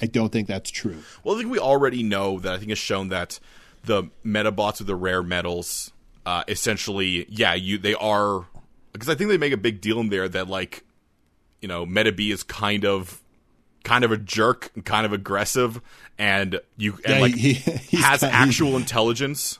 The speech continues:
Speaker 1: yeah, he's a rough boy. He just wants to fight all the time.
Speaker 2: Yeah, he's, he's a rough fighting boy.
Speaker 1: He's,
Speaker 2: Uh,
Speaker 1: <laughs> yeah.
Speaker 2: that, that doesn't really do what, eh, what, um, I can't remember
Speaker 1: Iki.
Speaker 2: the name. Iki, what Iki says.
Speaker 1: Yeah.
Speaker 2: Uh, meanwhile, which, which I think, isn't it, is it a thing that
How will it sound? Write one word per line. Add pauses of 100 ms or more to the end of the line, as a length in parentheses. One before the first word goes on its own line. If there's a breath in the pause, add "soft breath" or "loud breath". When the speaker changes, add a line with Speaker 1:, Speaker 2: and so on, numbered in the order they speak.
(120)
Speaker 1:
yeah,
he's
a
rough
boy.
He
just
wants
to
fight
all
the
time.
Speaker 2:
Yeah,
he's,
he's
a
rough
fighting
boy. (180 loud breath)
Speaker 1:
He's,
Speaker 2:
Uh,
Speaker 1:
<laughs>
yeah.
Speaker 2:
that,
that
doesn't
really
do
what,
eh, (180)
what,
um, (480)
I
can't
remember
Speaker 1:
Iki.
Speaker 2:
the
name.
Iki,
what
Iki
says. (200 soft breath)
Speaker 1:
Yeah.
Speaker 2:
Uh, (160)
meanwhile, (180)
which,
which (180)
I
think, (100)
isn't
it,
is
it
a
thing
that